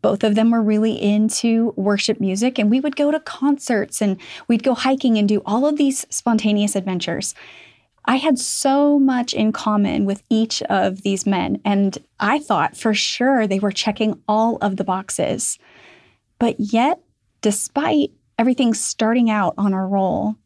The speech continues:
twice I found myself disappointed. Twice I found myself led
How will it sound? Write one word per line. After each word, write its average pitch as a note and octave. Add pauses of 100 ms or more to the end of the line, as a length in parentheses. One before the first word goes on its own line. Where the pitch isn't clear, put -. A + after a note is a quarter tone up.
(580)
twice G3+ (100)
I A3
found G3+
myself G3
disappointed. - (840)
Twice - (220)
I A3
found G#3+
myself G3+ (340)
led G#3